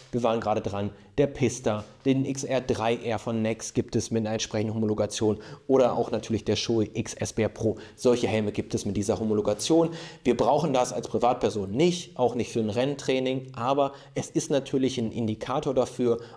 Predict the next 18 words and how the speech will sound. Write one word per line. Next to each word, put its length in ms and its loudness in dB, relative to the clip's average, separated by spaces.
ob 180 2
ein 200 0
Helm 320 -2
sicher 320 -2
ist 160 -8
oder 140 -4
nicht. 340 0
Aber 220 -2
vertut 320 -2
euch 180 4
nicht, 240 -2
das 180 0
gibt 180 -2
es 140 2
auch 160 -2
nur 180 4
bei 220 4
Rennhelmen. 880 0